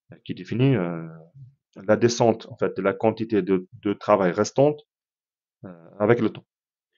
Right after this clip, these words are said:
Et la ligne bleue, donc, euh, c'est, c'est l'avancement, euh, réel du projet.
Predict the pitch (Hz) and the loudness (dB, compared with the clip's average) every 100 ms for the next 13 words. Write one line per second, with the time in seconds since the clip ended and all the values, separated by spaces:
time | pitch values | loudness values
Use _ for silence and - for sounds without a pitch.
0 | _ 92 90 98 107 82 95 131 - 107 | _ 0 2 4 2 0 4 4 4 -4
1 | 95 92 - - 92 87 76 - _ _ | -2 -2 -2 -4 -2 -2 -4 -18 _ _
2 | _ _ - 90 80 82 - 101 101 87 | _ _ -10 -10 -10 -12 -6 -2 -2 -4
3 | 78 82 - - - 98 101 - - _ | -8 -14 -20 -14 -2 4 4 2 -2 _
4 | 131 123 95 - | -8 -4 -6 -8